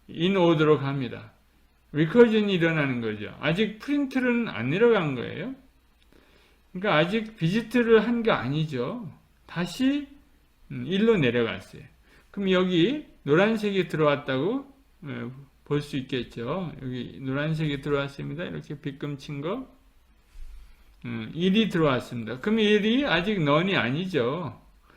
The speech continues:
그러면 또 다시 이 in order로 또 내려옵니다.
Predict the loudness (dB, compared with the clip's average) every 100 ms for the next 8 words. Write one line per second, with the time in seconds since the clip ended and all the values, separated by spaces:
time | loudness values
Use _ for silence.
0 | _ -4 -2 0 0 6 6 6 2 -2
1 | -2 -8 _ _ -16 -8 -4 -4 -4 0
2 | 4 4 4 2 0 -2 0 2 2 0
3 | -2 -4 -8 -10 -14